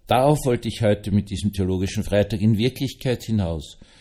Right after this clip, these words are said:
Wir stellen uns nicht mehr die Frage, was ist es? Wir stellen uns nicht die Frage, was ist Ehe?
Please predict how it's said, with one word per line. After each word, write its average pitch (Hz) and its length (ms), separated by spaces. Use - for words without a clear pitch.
Wir 101 160
stellen 151 480
uns - 300
nicht - 360
mehr 147 140
die 147 180
Frage, 101 600
was 104 360
ist - 340
es? - 260
Wir 95 80
stellen 110 200
uns 107 100
nicht 117 160
die 104 100
Frage, 110 320
was 117 160
ist - 260
Ehe? 104 440